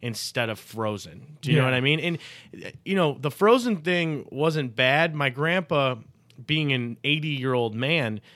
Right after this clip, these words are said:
Speaker 1: grew up in the fifties and the sixties and the seventies, and they did, that's how they cooked. You know, it wasn't, th-, he didn't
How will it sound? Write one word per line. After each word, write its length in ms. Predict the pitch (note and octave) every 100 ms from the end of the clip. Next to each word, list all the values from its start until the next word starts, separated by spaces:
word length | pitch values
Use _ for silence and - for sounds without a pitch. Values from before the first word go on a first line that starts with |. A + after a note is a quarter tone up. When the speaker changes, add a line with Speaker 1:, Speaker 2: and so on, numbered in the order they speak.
| -
Speaker 1:
grew 220 | - D3 D3
up 200 | C#3+ -
in 320 | C3 B2 A2+ - - _ _ A2+
the 260 | A#2+ A2+ G#2
fifties 500 | E3 D3 D#3 C3+ A#2+
and 100 | A#2+
the 60 |
sixties 600 | - D#3 D3 - C3 A2
and 80 | A2+
the 60 | G2+
seventies, 680 | - D#3+ D#3+ B2 A#2 G#2 -
and 440 | B2 A#2+ A#2 A2+ - _ -
they 160 | D#3 F#3
did, 240 | E3 -
that's 220 | D#3 E3+
how 100 | E3+
they 120 | C3+ G#2+
cooked. 400 | - E3+ - B2
You 100 | B2+
know, 160 | C3+
it 140 | D#3 D3+
wasn't, 400 | F3 E3 E3+ B2 - - - - -
th-, 220 | A#2+ A#2
he 100 | - G3
didn't 340 | F3 D#3+